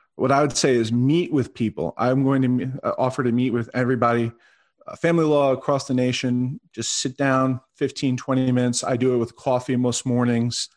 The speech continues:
Uh, again, bringing back the Jersey, the coffee reference, uh, just how it comes out.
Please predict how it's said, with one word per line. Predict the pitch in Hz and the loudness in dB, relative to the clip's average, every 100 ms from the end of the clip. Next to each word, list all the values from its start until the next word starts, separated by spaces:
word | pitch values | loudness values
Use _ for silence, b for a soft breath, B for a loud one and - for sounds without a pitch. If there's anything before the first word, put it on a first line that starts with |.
| - | -8
Uh, | 64 65 60 | -4 -4 -4
again, | - 107 107 | -2 0 0
bringing | 107 107 | 0 0
back | 104 101 | 0 -2
the | 95 | -4
Jersey, | 101 104 104 104 | -2 0 0 -2
the | 92 | -4
coffee | - - 104 107 117 101 _ B B 98 | -6 -2 -2 -2 -8 -8 _ B B -6
reference, | 87 95 - 107 120 - - - | -4 -4 -4 -6 -6 -12 -14 -12
uh, | - | -14
just | - - | -14 -12
how | - | -12
it | - | -12
comes | - 107 104 | -10 -6 -2
out. | 101 98 | -2 -2